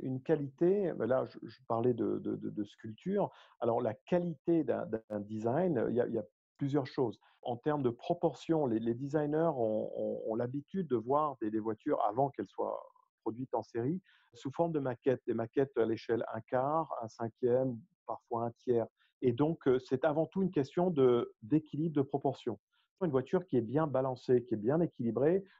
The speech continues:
le designer, il a l'œil, il le voit tout de suite. Alors, qu'est-ce qu'une voiture pas bien balancée ? C'est une voiture qui aurait, euh, un petit problème de proportion. Ça peut être très subtil, euh, mais peu importe la marque, peu importe ce qui est graphisme, les découpes de, de, les découpes de vitres, les calandres,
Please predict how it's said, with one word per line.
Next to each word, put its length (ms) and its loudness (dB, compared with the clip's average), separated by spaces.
le 160 4
designer, 500 0
il 100 0
a 60 4
l'œil, 320 2
il 100 0
le 60 2
voit 180 0
tout 120 -6
de 80 -10
suite. 220 -10
Alors, 220 0
qu'est-ce 220 0
qu'une 160 2
voiture 440 0
pas 120 4
bien 220 0
balancée ? 440 2
C'est 100 -4
une 80 0
voiture 380 0
qui 100 0
aurait, 240 4
euh, 300 0
un 80 -6
petit 240 -10
problème 300 0
de 80 4
proportion. 520 0
Ça 140 -2
peut 140 0
être 80 -2
très 160 -2
subtil, 560 0
euh, 180 4
mais 120 2
peu 160 2
importe 340 -4
la 80 2
marque, 300 -6
peu 80 4
importe 340 -4
ce 60 -20
qui 200 2
est 120 2
graphisme, 840 -2
les 140 0
découpes 360 -4
de, 440 2
de, 500 -2
les 120 -4
découpes 320 -6
de 100 -2
vitres, 420 -8
les 100 -4
calandres, 380 -2